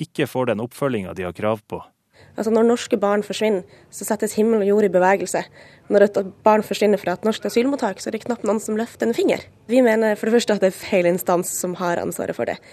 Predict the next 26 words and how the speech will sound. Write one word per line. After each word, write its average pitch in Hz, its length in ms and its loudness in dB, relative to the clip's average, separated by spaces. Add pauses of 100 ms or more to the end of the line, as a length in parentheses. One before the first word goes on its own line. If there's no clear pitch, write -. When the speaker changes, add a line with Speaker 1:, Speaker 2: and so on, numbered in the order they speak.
(140)
Speaker 2:
Vi 233 140 6
mener 202 260 2
at 185 120 -12
barnevernet 190 540 -2
burde 185 220 -6
ha 185 160 -4
ansvaret 185 340 -4
for - 160 -6
alle 196 220 -4
enslige 185 260 -6
mindreårige 190 440 -2
som 185 180 -10
kommer 208 180 -2
til 190 140 -4
Norge. 233 240 0 (400)
Det 196 100 -6
står 202 220 -2
i - 20 -2
barnevernsloven, 185 760 -2 (280)
Barnekonvensjonen 196 580 -2
sier 185 320 -6
at 180 80 -10
ingen 196 280 -4
skal - 160 -16
bli 185 120 -6 (180)
diskriminert. 220 680 -2